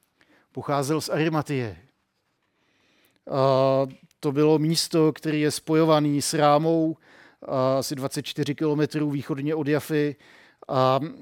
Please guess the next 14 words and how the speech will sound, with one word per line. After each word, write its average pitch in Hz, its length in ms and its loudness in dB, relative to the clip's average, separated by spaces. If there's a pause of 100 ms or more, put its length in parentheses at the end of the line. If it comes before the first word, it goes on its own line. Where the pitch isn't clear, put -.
(160)
místo, 151 420 -2
kde 143 140 0
se 156 160 0
narodil 147 540 0
a 139 140 -2
zemřel 139 480 -4
prorok 135 460 -6
Samuel. 123 580 -6 (1600)
Víme, 147 300 0
že 143 120 2
Josef 143 340 2
byl 151 180 0
významným 156 560 0
mužem, 139 480 -2